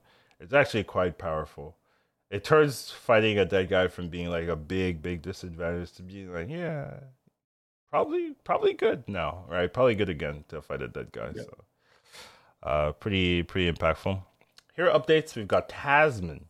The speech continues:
Speaker 1: Tasman getting an update. Tasman, one of the worst heroes, I would say, in the game. Uh, not really played a lot, not really fun, blah, blah, blah. Gets a change. So it used to cost one.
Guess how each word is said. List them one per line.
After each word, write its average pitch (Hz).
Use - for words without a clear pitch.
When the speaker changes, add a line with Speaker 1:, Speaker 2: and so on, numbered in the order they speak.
Speaker 1:
Tasman 120
getting 107
an 78
update. 110
Tasman, 113
one 120
of 113
the 101
worst 123
heroes, 160
I 151
would 156
say, 156
in 151
the 147
game. 151
Uh, 98
not 110
really 104
played 101
a 95
lot, 90
not 90
really 87
fun, 95
blah, 82
blah, 78
blah. 139
Gets 110
a 104
change. 120
So 98
it 113
used 123
to 165
cost -
one. 139